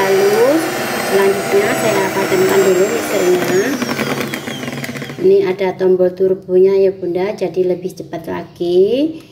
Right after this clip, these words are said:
Lalu kita masukkan santannya, kita masukkan setengahnya dulu, serta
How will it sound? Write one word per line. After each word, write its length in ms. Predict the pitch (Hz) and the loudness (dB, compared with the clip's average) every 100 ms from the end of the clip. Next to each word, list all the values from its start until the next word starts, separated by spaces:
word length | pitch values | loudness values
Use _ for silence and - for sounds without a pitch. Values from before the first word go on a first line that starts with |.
| - | -20
Lalu 400 | - 196 220 240 | -8 -2 0 0
kita 320 | 226 220 214 | -4 -2 0
masukkan 880 | 214 214 208 - - - 208 233 277 | 0 -2 -4 -8 -12 -6 -4 -2 -2
santannya, 1200 | 262 233 196 196 190 190 185 180 175 185 254 269 | -4 -2 2 2 4 4 4 2 0 -2 -2 -6
kita 240 | - - 185 | -10 -4 0
masukkan 640 | 185 180 - - 190 233 | 2 0 -8 -10 -8 -8
setengahnya 640 | - - 185 180 185 185 | -8 0 0 2 0 0
dulu, 800 | 180 180 170 165 165 175 185 262 - - - - - - - - - - _ _ _ - | 0 -6 -4 -2 -2 0 0 0 -4 -12 -20 -20 -20 -20 -20 -20 -20 -20 _ _ _ -16
serta 880 | - 196 190 - 190 196 202 262 | -6 -4 -4 -6 -2 0 0 -2